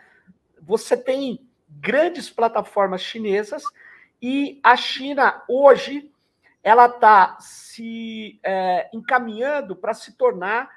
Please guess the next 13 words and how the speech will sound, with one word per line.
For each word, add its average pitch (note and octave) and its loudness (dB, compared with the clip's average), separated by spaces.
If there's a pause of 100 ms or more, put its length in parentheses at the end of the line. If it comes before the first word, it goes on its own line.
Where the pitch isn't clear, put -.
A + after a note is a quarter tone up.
(320)
a A#3 0
principal B3+ -2
desenvolvedora G#3+ -4 (380)
de A3 -18
soluções A3+ -4
de A3 -18
inteligência G#3 -10
artificial. - -4
Ainda B3 -2
não B3+ -6
é, D3+ -2 (880)
mas F3 -4
será. F3+ -4